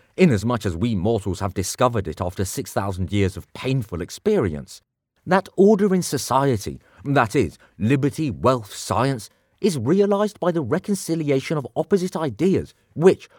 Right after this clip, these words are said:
were each to be taken as absolute in itself, would precipitate us into an abyss of misery. Why did he not warn us? Why did he not correct our judgment at the start?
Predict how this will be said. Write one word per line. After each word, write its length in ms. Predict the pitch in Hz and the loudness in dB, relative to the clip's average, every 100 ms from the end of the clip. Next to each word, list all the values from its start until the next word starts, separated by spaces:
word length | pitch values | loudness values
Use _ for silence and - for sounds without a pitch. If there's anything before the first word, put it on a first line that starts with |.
| _ | _
were 200 | 151 - | 2 2
each 240 | 147 151 | -2 -8
to 100 | - | -6
be 120 | 170 156 | -6 -6
taken 400 | - 147 160 135 | -4 -4 -4 -4
as 160 | 131 - | -6 -4
absolute 480 | 147 - 151 135 | -6 -4 -4 -2
in 120 | 113 120 | -2 -4
itself, 500 | 87 - 233 98 - _ _ | -4 -4 -2 -4 -10 _ _
would 200 | 175 185 | 2 2
precipitate 600 | 185 - 220 202 196 196 | -2 -2 -2 0 -2 -2
us 140 | 196 - | -2 -4
into 300 | 170 165 180 | -4 0 0
an 80 | |
abyss 420 | 165 113 175 190 - | 0 0 0 0 -4
of 180 | 160 | -6
misery. 600 | 107 98 165 131 90 67 64 _ _ _ _ | -2 0 0 0 -2 -4 -12 _ _ _ _
Why 420 | 156 123 160 226 | 0 2 4 4
did 160 | 262 - | 2 -2
he 120 | 147 | 0
not 220 | 165 233 | 0 0
warn 460 | 151 143 285 349 139 | 2 4 6 6 4
us? 320 | 73 - - _ _ _ _ | 0 -10 -16 _ _ _ _
Why 300 | 147 202 285 | 2 4 4
did 160 | 269 220 | 2 -4
he 240 | - 220 | 0 2
not 220 | 214 196 | 4 0
correct 540 | - 208 120 131 202 - | 0 0 2 0 0 -2
our 140 | 196 | -2
judgment 520 | 123 156 190 143 120 | -2 -2 -2 -2 -2
at 100 | 185 | -2
the 60 | 208 | -4
start? 680 | - - 214 226 - - | -4 -4 0 0 0 -10